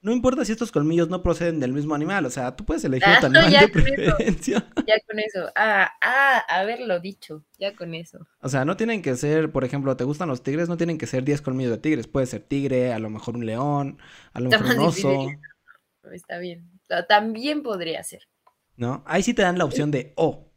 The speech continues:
Speaker 1: ¿no? Ahí ya no es
Speaker 2: O.
Speaker 1: I.
Speaker 2: Ah, qué amables.
Speaker 1: ¿No?
Speaker 2: No, de hecho, este, alguien me dijo, no, no me acuerdo quién me sacó ese dato, de que existe un mercado por aquí en Mex-, México donde,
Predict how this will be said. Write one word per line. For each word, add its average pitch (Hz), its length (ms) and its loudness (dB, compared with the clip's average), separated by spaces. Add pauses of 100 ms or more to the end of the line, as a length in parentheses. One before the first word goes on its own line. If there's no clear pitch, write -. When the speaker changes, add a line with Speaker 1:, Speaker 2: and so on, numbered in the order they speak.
(260)
Speaker 1:
¿no? 156 280 -14
Ahí 135 120 -10
ya 147 100 -4
no 139 80 -6
es - 80 -8
Speaker 2:
O. 220 120 2
Speaker 1:
I. 151 320 -8
Speaker 2:
Ah, 175 100 -12 (680)
qué 175 60 -16
amables. 170 540 -14 (260)
Speaker 1:
¿No? 127 120 -8
Speaker 2:
No, 226 120 -6
de 339 140 -4
hecho, 330 320 -6
este, 190 420 -12
alguien 262 300 -6
me 196 100 -12
dijo, 247 480 -16 (120)
no, 233 220 -16
no 233 200 -14
me 294 100 -8
acuerdo 269 340 -8
quién 240 220 -14
me 233 100 -10
sacó 190 300 -12
ese 202 220 -10
dato, 196 420 -8 (420)
de 208 160 -2
que 214 120 -4
existe 220 360 -8
un 269 120 -4
mercado 190 520 -2
por 175 200 -4
aquí 165 260 -8
en 190 140 -4
Mex-, - 400 -10
México 180 440 -10
donde, 170 640 -8